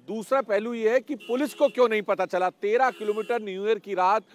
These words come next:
अ, इतनी सारी पिकेट थी, पेट्रोलिंग गाड़ियां थी,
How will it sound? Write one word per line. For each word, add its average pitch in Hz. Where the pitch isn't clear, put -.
अ, -
इतनी 190
सारी 208
पिकेट 185
थी, 214
पेट्रोलिंग 196
गाड़ियां 180
थी, 202